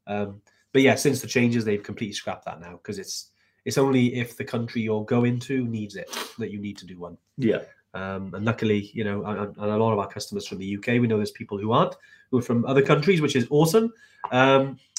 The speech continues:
Speaker 1: you know, but do check your country's rules in terms of entry and leaving and this and that, 'cause, you know, there's still some there. Like, um, Spud there, we're talking about, uh, Marrakesh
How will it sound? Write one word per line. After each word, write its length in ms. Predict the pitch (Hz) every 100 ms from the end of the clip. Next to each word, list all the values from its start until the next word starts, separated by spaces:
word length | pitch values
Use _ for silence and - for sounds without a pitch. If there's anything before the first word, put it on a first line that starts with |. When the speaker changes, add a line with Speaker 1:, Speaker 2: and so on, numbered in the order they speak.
| -
Speaker 1:
you 100 | 127
know, 80 | 117
but 100 | 117
do 180 | 156
check 420 | 160 - 143 131 -
your 260 | 127 120
country's 480 | - 123 117 123 110
rules 440 | 117 127 123 123
in 60 | 117
terms 180 | 113 107
of 60 | 107
entry 380 | 107 107 110
and 80 | 107
leaving 380 | 104 107 104 101
and 80 | 101
this 160 | 101 -
and 100 | 95
that, 160 | 90 - _ _ _ _
'cause, 140 | - 113
you 60 | 104
know, 60 |
there's 140 | 101 104
still 200 | - 113
some 240 | - 104
there. 200 | 107 104
Like, 240 | 107 107 - _ _
um, 220 | - 113 113 - _
Spud 340 | - - 135 120
there, 160 | 120
we're 80 | 117
talking 340 | - 123 120
about, 360 | 110 110 107 -
uh, 80 | 107
Marrakesh 640 | 113 117 113 120 113 -